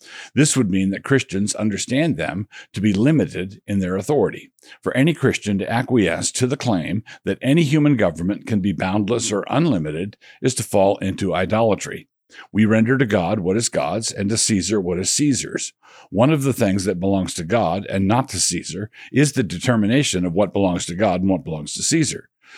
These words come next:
Caesar does not get to determine that because Caesar is merely a deacon. He is assigned by God to a particular role. At the same time, part of that role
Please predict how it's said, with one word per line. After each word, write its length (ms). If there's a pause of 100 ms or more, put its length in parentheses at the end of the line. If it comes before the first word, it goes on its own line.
(120)
Caesar 520
does 180
not 240
get 180
to 100
determine 520
that 400
because 300
Caesar 380
is 220
merely 400
a 80
deacon. 500 (460)
He 120
is 140
assigned 460
by 180
God 420
to 120
a 40
particular 540
role. 500 (320)
At 140
the 100
same 300
time, 300
part 220
of 80
that 180
role 380